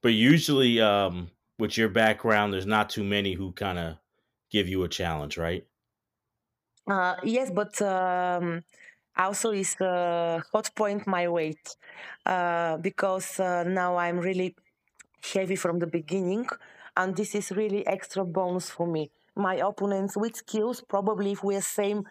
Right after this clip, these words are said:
Speaker 2: size, the result can be different.
Speaker 1: Okay. Okay. So it's, it's really interesting to see this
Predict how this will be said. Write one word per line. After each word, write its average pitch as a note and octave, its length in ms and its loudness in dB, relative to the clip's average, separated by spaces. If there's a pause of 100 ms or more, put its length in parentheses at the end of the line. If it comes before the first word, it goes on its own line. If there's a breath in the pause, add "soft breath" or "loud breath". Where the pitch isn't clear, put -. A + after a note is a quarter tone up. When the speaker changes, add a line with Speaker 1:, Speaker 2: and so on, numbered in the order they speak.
(280 soft breath)
Speaker 2:
size, G#3+ 540 -2 (340 soft breath)
the G#3 160 2
result G3 380 -2
can F#3 200 -2
be F3+ 100 0
different. E3 480 -2 (1600)
Speaker 1:
Okay. A#2+ 440 6 (920)
Okay. G2+ 460 0 (4000)
So E2+ 600 4
it's, - 600 0 (2000)
it's F#2+ 300 -4
really G2+ 300 4
interesting A2 520 0
to G#2 80 0
see B2+ 260 -4
this G2 400 -6